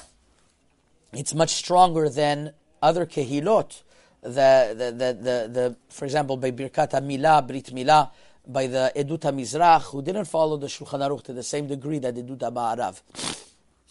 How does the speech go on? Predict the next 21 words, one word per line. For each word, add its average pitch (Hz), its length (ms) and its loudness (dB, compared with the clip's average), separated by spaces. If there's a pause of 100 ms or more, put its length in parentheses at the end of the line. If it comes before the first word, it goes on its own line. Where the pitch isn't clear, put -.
(720)
And 143 160 -6
they, 151 380 2
and 139 160 -6
they, 147 280 0
and 135 160 -4
they, 143 120 -2
for 143 140 -6
example, 143 360 0
they, 139 340 -2
they, 127 440 -2 (540)
uh, 131 200 2 (320)
if 123 140 -8
you 131 80 -6
look 147 160 -2
at 143 80 4
a 131 40 0
Brit 156 220 -6
Milah 151 280 2
by 143 120 0
Chachmei 139 400 -4
HaMizrach, 165 560 -2